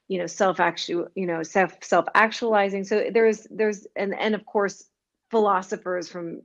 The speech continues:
you know, time immemorial have been talking about what is, what makes life worth living, um, what does it mean to live a meaningful life, what is the good life? These are all existential questions that have been, uh,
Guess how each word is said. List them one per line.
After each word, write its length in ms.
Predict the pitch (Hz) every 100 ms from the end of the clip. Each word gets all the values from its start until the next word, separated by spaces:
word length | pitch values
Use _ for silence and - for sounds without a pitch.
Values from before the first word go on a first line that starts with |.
| _ -
you 100 | 180
know, 160 | 170
time 580 | 165 - 180 180 180 175
immemorial 580 | 175 175 190 233 214 185
have 100 | 175
been 120 | 170
talking 440 | 165 175 175 170 170
about 280 | 170 170
what 180 | 170 180
is, 280 | 180 175 170 _ - - _
what 180 | 202 180
makes 240 | 180 -
life 160 | 170 160
worth 160 | 165 160 -
living, 680 | 220 240 214 202 196 185 185 - _ _
um, 340 | 214 180 170 -
what 240 | 180 190
does 180 | 190 175
it 180 | 185 - _ -
mean 600 | 185 196 180 175 175 170
to 540 | - 180 175 165 170 -
live 360 | - 190 185 175
a 60 |
meaningful 480 | 170 175 175 165 175
life, 380 | 185 196 185 175
what 180 | 165 170
is 180 | 165 156
the 100 | 165
good 240 | 240 226
life? 280 | 202 185 185
These 240 | 214 208 180
are 160 | 175
all 400 | 160 170 165 160 - _ _ _
existential 520 | 208 185 185 185 180
questions 440 | 170 170 165 170 165
that 100 | 160
have 120 | 151
been, 360 | 165 165 165 160 _ _ _ _
uh, 260 | 180 165